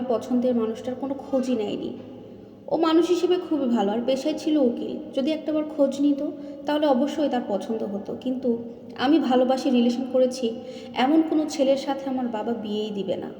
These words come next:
এমনটাই ছিল তার কথা। আজকে এমন একটা পরিস্থিতি তৈরি হয়েছে, যার সাথে আমার সম্পর্ক ছিল, তার সাথে আমার ছোট বোনের এনগেজমেন্ট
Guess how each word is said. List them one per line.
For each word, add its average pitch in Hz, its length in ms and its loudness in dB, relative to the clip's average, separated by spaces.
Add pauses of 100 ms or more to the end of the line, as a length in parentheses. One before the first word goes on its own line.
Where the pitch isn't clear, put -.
(220)
এমনটাই 240 440 0
ছিল 247 260 -2
তার 190 120 -6 (100)
কথা। - 260 -12 (260)
আজকে 302 300 2
এমন 330 220 4
একটা 339 280 2
পরিস্থিতি 302 500 6
তৈরি 262 240 6
হয়েছে, 262 600 4 (220)
যার 254 200 2
সাথে 311 300 -4
আমার 285 160 2
সম্পর্ক 277 500 -4
ছিল, 285 200 -8 (600)
তার 277 180 6
সাথে 330 280 0
আমার 339 140 6
ছোট 302 260 -2
বোনের 294 320 2
এনগেজমেন্ট 226 720 0